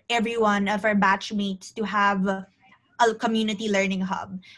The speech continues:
That is really, I think, the goal. Um, it's only been a month, a month in, where we were able to complete three community learning hubs. And so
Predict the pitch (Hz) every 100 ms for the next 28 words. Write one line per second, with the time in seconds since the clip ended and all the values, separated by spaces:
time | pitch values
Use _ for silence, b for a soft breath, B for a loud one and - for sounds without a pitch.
0 | B 196 226 233 - 220 196 214 202 202
1 | 175 196 196 214 190 - 190 208 196 196
2 | 202 285 370 - b b b - 220 220
3 | 214 214 - _ _ _ 254 262 262 277
4 | 320 277 214 233 226 233 226 226 214 202
5 | 190 180 - _ _ _ 233 226 226 240
6 | - 214 208 226 339 - 240 226 214 214
7 | 208 226 233 214 220 220 220 214 208 208
8 | 196 - 302 269 226 202 190 196 190 151
9 | 131 - - - - - - - 226 226
10 | 208 - 220 220 214